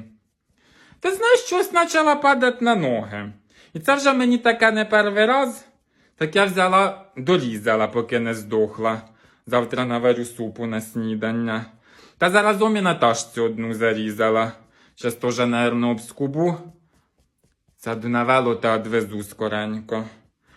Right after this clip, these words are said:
Ага, так хорошо, що в цьому году тепло. Хоч ти цілу зиму на велові катайся. А Наташка ж сама. Вітька вже давно на заробітки поїхав. Ти хіба не чула?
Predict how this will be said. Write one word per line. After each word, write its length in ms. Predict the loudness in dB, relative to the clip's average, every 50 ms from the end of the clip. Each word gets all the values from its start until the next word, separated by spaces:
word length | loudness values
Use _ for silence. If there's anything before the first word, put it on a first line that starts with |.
| _ _ -2
Ага, 360 | 2 4 4 6 4 4 4
так 220 | 2 0 -2 -2
хорошо, 360 | -2 -2 0 -2 -2 -2 -4 -2
що 160 | 0 -2 -2
в 100 | -2 0
цьому 220 | 0 2 2 2
году 340 | 2 0 0 0 0 -2 -4
тепло. 580 | -2 0 0 0 0 -2 -4 -2 -2 -2 -2 -6 -12 -20 _ _
Хоч 200 | -2 0 2 2
ти 140 | 0 0
цілу 280 | 2 2 0 2 2 0
зиму 360 | 0 0 0 -2 0 0 0
на 140 | 2 2 2
велові 460 | 2 2 2 2 2 2 0 0 -2 -2
катайся. 800 | -2 -2 -2 -2 0 0 2 2 0 -2 -4 -6 -6 -6 -6 -6 -10 -20 _ _ _ _ _ _ _ _ _ _ _ _ _ _ -4
А 200 | -2 0 0 2
Наташка 380 | 2 2 2 2 2 0 0 0
ж 60 | 0
сама. 560 | 0 2 2 2 2 2 -2 -2 -4 -6 -10 -8 -4
Вітька 280 | -4 -4 0 2 2
вже 180 | 2 4 2 0
давно 340 | 2 2 0 0 0 0 0
на 140 | 0 0 0
заробітки 680 | 2 0 0 0 0 -2 -6 -6 -10 -8 -6 -6 -4
поїхав. 520 | -4 -4 -4 -4 -4 -4 -2 -2 -2 0
Ти 100 | 0 -2
хіба 280 | -2 0 0 0 0 0
не 160 | 0 -2 -6
чула? 440 | -6 -6 -4 -2 -2 -2 -2 -2